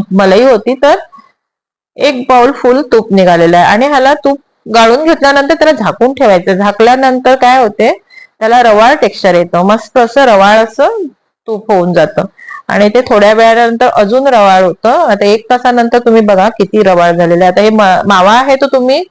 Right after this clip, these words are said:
केक मध्ये किंवा मिठाईमध्ये वापरू शकता. बघा कसं एक तासानंतर इतका रवाळ झाला, तर थोड्या वेळाने अजून येईल. आणि व्हिडिओ पाहिल्याबद्दल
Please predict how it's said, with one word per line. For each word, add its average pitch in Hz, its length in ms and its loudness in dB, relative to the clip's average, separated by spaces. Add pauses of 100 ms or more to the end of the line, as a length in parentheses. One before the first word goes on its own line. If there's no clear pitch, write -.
(440)
केक 233 240 -2
मध्ये 240 400 2
किंवा 226 600 0 (1120)
मिठाईमध्ये 214 580 2
वापरू 180 260 0
शकता. 180 260 -2
बघा 175 200 0
कसं 170 280 -8
एक - 260 -4
तासानंतर 254 400 0
इतका 233 320 0
रवाळ 190 240 2
झाला, 185 220 0
तर 214 80 -2
थोड्या 208 280 0
वेळाने 220 260 2
अजून 190 300 0
येईल. 165 140 -4 (840)
आणि 226 340 -4 (280)
व्हिडिओ 214 260 2
पाहिल्याबद्दल 226 760 0